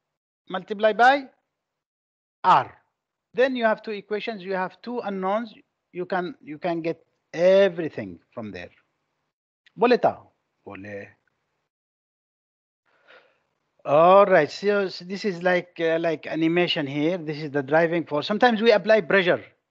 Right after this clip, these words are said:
And I will show you later in reverse osmosis, we apply pressure. So we are here feed, and then here, if you see here, this is bigger size molecules, the black one. So when you make,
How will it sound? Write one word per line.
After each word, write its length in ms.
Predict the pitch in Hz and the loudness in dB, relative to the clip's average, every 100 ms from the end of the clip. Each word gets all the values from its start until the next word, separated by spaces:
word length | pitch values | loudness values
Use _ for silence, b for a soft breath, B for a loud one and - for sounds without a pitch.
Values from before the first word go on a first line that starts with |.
| _ _ _ | _ _ _
And 180 | 156 156 | -10 -8
I 220 | 151 180 | -4 -4
will 120 | 185 175 | -4 -6
show 160 | 202 | -4
you 120 | 185 | -2
later 340 | 175 170 208 196 | -2 -2 -2 -4
in 200 | 160 151 | -4 -6
reverse 360 | 170 180 220 | -4 -4 -4
osmosis, 480 | 185 - 190 208 185 | -6 -8 -6 -6 -6
we 300 | 180 196 202 | -4 -2 -2
apply 420 | 165 160 170 180 | -4 0 0 2
pressure. 380 | 165 151 143 110 - _ b b b _ | 0 -2 -2 -4 -12 _ b b b _
So 180 | 220 | 2
we 100 | 226 | 6
are 120 | 214 190 | 6 6
here 360 | 190 214 202 - | 4 2 2 -6
feed, 460 | 190 175 240 247 _ _ _ _ _ _ _ - | 2 4 4 0 _ _ _ _ _ _ _ -4
and 220 | 170 185 | -2 0
then 160 | 208 | -2
here, 260 | 190 214 214 | 0 0 0
if 160 | 180 170 | -2 -10
you 80 | |
see 200 | 185 208 | -12 -8
here, 200 | 180 190 | 0 0
this 240 | 180 165 - | 0 -8 -12
is 80 | 151 | -10
bigger 320 | 180 170 156 | -8 -4 -4
size 360 | - 165 156 | -2 -2 -2
molecules, 760 | 151 151 143 147 151 190 208 - _ _ _ _ _ - | -4 -6 -6 -6 -2 -2 -6 -16 _ _ _ _ _ -14
the 100 | 127 | -8
black 300 | 131 143 - | -2 -2 0
one. 220 | 170 208 _ _ _ _ _ | -4 -4 _ _ _ _ _
So 160 | - | -4
when 180 | 160 170 | 0 0
you 120 | 170 | 0
make, 440 | 170 185 - - | 2 2 0 -18